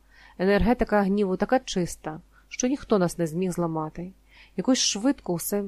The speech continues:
міняється. Через десяток років тут товклася уже зовсім інша молодь,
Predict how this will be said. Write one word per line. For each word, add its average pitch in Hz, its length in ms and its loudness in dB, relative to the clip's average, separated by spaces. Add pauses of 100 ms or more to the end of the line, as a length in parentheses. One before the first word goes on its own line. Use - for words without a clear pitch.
міняється. 170 800 -4 (500)
Через 202 220 2
десяток 220 460 2
років 233 460 2
тут 247 200 -4
товклася 202 480 0
уже 180 200 0
зовсім 226 420 0
інша 170 340 -4
молодь, 160 420 -6